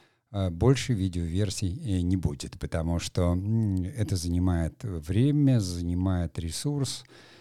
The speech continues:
и, к сожалению, такой возможности больше у нас не представляется. То есть подкаст останется подкастом, он будет идти на всех аудиоплатформах, которые сейчас, э, получают очень большое развитие. Основная наша платформа — это Анкор, её приобрёл Spotify.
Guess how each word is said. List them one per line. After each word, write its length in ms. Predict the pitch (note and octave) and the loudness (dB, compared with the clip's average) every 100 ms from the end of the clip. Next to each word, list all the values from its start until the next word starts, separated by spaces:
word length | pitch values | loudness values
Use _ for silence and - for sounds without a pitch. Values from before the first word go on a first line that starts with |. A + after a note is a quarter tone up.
| _ - | _ 0
и, 160 | A2 | 0
к 40 | G2 | 2
сожалению, 540 | - F2+ F#2+ G2+ F2+ | 0 0 0 2 2
такой 240 | F2 E2+ F2+ | -2 -2 -2
возможности 800 | F2 F2+ C3+ A#2+ A#2 - F2+ - - _ _ _ _ _ _ _ _ - | -2 -2 0 2 0 0 -4 -4 -16 _ _ _ _ _ _ _ _ -4
больше 460 | A2 G#2 A2 - G#2+ | 2 4 4 4 2
у 80 | |
нас 240 | F2+ G#2 - | 4 4 4
не 100 | F#2+ | 2
представляется. 680 | F#2+ - F2+ D#2+ C#2+ - - | 2 0 0 0 -2 -4 -2
То 100 | F#2 | -2
есть 140 | - | 2
подкаст 380 | G#2 - C3+ - | 0 2 0 2
останется 440 | - F#2 F#2+ - | 0 0 0 0
подкастом, 500 | C#3 C3 F#3+ E3 B2+ | -2 0 0 0 2
он 180 | G2 A2 | 4 4
будет 300 | G#2+ F#2 E2+ | 4 0 0
идти 240 | G2+ - | -2 0
на 140 | F2 F#2+ | 0 0
всех 320 | - G2 - | 0 0 0
аудиоплатформах, 920 | G2 F2 F2 F2 A2 - E3 B2+ A#2+ | 0 0 -2 -2 -4 -2 0 2 2
которые 360 | - G2 G2+ G2+ | 0 0 0 0
сейчас, 440 | - - G2+ - - - - - - - - _ _ - | -2 0 0 -2 -10 -20 -20 -20 -20 -20 -20 _ _ 0
э, 320 | A2 G#2+ G2+ | 6 8 6
получают 720 | - G#2 G#2 - G2+ F#2 - - | 4 2 2 4 4 4 0 -6
очень 260 | G#2+ F#2+ | -4 0
большое 380 | F2 F#2+ - F#2 | 2 2 2 2
развитие. 560 | F#2 F#2 G2 F#2 - D#2+ | 2 2 2 2 -2 -4
Основная 380 | - G#2+ G#2+ | 0 4 4
наша 260 | G2+ F2+ F2 | 4 2 -2
платформа — 580 | F#2 F#2+ - G2+ F2+ F2+ | -2 -2 0 0 2 0
это 180 | F2 F#2 | 0 2
Анкор, 440 | G#2 - D#3+ C#3 | 2 4 4 6
её 200 | F#2+ F#2+ | 4 2
приобрёл 460 | F#2+ F#2+ F#2+ F#2+ F2+ | 2 2 2 0 0
Spotify. 760 | - F#2+ G2+ - D3+ D3 C3 | -2 -2 -2 0 2 4 2